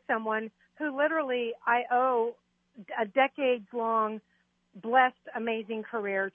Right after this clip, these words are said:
to. I mean, literally, there would not be,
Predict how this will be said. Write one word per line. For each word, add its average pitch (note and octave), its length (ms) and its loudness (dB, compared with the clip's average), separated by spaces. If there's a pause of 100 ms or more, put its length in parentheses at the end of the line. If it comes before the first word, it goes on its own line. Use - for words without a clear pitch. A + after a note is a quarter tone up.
to. D#3+ 260 -8
I A3 60 -8
mean, A3+ 260 -4 (300)
literally, C4 580 2
there A#3+ 220 2
would A#3 180 -2
not A#3+ 220 2 (120)
be, A#3 320 -4